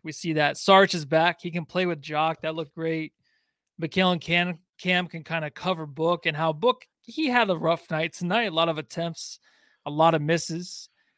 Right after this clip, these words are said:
So they covered his ass on a lot tonight. So, yeah, a couple more questions we had, especially Cameron Johnson, you know, just our answer tonight against the Minnesota Timberwolves team that doesn't play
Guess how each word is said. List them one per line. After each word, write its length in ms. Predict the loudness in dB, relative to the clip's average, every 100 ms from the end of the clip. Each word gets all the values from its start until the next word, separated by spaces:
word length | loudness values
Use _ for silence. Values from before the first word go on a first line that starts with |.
| _ _
So 220 | -4 -4
they 180 | 0 -2
covered 340 | 0 -2 0
his 220 | -2 -2 -2
ass 300 | -4 -6 -12
on 60 |
a 80 | -8
lot 200 | -6 -8
tonight. 380 | -8 -8 -8 -8
So, 320 | -4 -4 -4 -10 _ _ _ _ -8
yeah, 120 | -6
a 60 | -6 -2
couple 260 | 0 0
more 140 | -2 -2
questions 440 | 2 2 2 -2
we 160 | 0 2
had, 260 | 4 4 2
especially 340 | -2 -6 -4
Cameron 320 | -2 0 -2
Johnson, 600 | -2 -2 -2 -8 -16 -16 -14
you 80 | -10
know, 320 | -8 -10 -12
just 260 | -16 -12 -6
our 140 | -6 0
answer 300 | -2 -2 -6
tonight 380 | -4 -2 0
against 360 | -2 -2 -6 -4
the 140 | -6 -6 -8 2
Minnesota 440 | 2 4 2 2
Timberwolves 480 | 0 0 2 0 -2
team 200 | -2 0
that 140 | -2
doesn't 260 | -4 -6 -6
play 440 | -2 0 0 -6